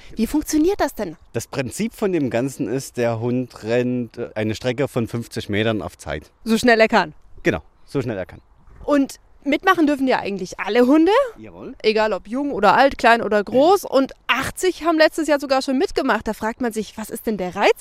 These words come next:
Speaker 1: an so einem Hunderennen?
Speaker 2: Der Reiz an so einem Hunderennen ist allgemein der Spaß, zu sehen, wie schnell sein Hund rennen kann.
Speaker 1: Das heißt, man fiebert da auch so richtig mit als Hundebesitzer?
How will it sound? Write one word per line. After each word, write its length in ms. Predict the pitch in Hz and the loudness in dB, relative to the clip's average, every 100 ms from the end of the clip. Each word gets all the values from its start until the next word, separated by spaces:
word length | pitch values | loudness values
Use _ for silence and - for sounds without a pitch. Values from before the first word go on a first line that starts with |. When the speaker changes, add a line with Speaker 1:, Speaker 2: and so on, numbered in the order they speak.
| 440 | 0
Speaker 1:
an 80 | 247 | 0
so 60 | |
einem 180 | 208 196 | -2 -2
Hunderennen? 500 | 196 190 185 180 180 - - - - - | -4 -4 -6 -8 -10 -18 -20 -20 -14 -4
Speaker 2:
Der 180 | 151 120 | -4 -2
Reiz 220 | 135 156 | -6 -2
an 160 | 180 | -2
so 80 | 160 | 2
einem 140 | 185 143 | 2 4
Hunderennen 500 | 139 147 151 175 147 | 2 2 2 0 0
ist 160 | 139 | -4
allgemein 480 | 135 120 113 120 143 | -2 -2 0 0 2
der 160 | 143 131 | 2 0
Spaß, 600 | - 104 135 196 - - - - - _ _ | -2 -4 -2 -2 -6 -16 -16 -18 -20 _ _
zu 140 | - 147 | -8 -4
sehen, 340 | 139 139 147 | 0 0 0
wie 100 | 139 | -4
schnell 320 | 131 123 123 | -4 -4 -4
sein 220 | 139 135 131 | -4 -4 -2
Hund 260 | 135 131 | -4 -4
rennen 240 | 127 160 180 | -4 -4 -4
kann. 300 | 123 95 - - - | -4 -6 -8 -12 -4
Speaker 1:
Das 120 | 226 | 2
heißt, 160 | 233 247 | 2 2
man 80 | |
fiebert 280 | 233 262 262 | 0 2 2
da 100 | 247 | 2
auch 80 | 208 | 0
so 100 | 226 | -4
richtig 320 | 240 247 247 | -8 -8 -2
mit 220 | 226 208 - | 0 0 -2
als 180 | 202 | -8
Hundebesitzer? 580 | 214 202 175 175 - 170 | -8 -12 -14 -20 -20 -20